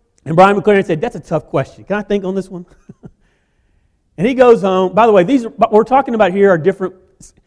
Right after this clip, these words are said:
it's sometimes called theories of atonement. What explains how the power of the Christ,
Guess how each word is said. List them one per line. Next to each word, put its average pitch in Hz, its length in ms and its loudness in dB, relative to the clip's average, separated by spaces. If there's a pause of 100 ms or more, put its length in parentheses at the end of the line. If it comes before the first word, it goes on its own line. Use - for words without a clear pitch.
(280)
it's - 120 -8
sometimes 254 280 -4
called 185 260 -4
theories 233 340 -4
of 190 100 -2
atonement. 160 760 -12 (920)
What 247 160 4
explains 190 720 -4
how 160 100 -2
the 147 100 -10
power 180 320 2
of 180 60 -2
the 185 60 -4
Christ, 131 540 -8